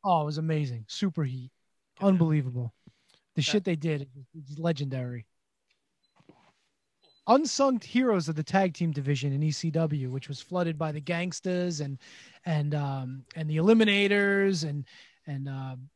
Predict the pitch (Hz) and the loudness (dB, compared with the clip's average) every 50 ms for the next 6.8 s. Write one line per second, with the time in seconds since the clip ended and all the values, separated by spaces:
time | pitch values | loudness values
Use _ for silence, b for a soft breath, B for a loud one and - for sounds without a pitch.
0 | - - - 151 147 139 127 160 156 151 143 127 139 165 175 160 135 139 131 151 | -20 -14 -12 -10 -10 -8 -4 -4 -2 -2 -2 -2 -2 -2 0 0 -2 -2 -4 -4
1 | 139 - 180 190 180 180 - 190 185 196 202 208 208 208 202 202 202 202 190 185 | 2 4 4 4 4 2 0 0 0 2 2 2 2 2 2 2 0 0 0 -2
2 | 180 - _ _ _ _ _ _ _ - - _ - 208 214 214 202 220 247 254 | -4 -8 _ _ _ _ _ _ _ -20 -16 _ 4 6 6 6 8 6 6 6
3 | 254 214 185 247 240 226 175 - 240 233 202 160 156 180 180 180 196 202 - - | 4 2 4 4 4 4 4 2 2 2 2 2 2 2 2 4 4 2 2 2
4 | 214 214 208 208 196 - - 170 160 147 156 156 151 151 160 190 254 311 269 - | 4 4 4 4 4 2 -2 -2 -2 -2 -2 -2 -2 0 2 2 2 2 0 0
5 | - 247 240 220 - 240 240 220 180 - 220 214 208 196 196 214 247 294 311 269 | 2 2 2 2 2 0 -2 -2 -2 -2 0 2 4 6 6 6 6 6 4 4
6 | 208 175 160 160 160 143 - 165 147 147 143 139 139 139 135 131 | 2 2 0 -2 -4 -6 -6 -8 -6 -6 -8 -8 -10 -12 -14 -16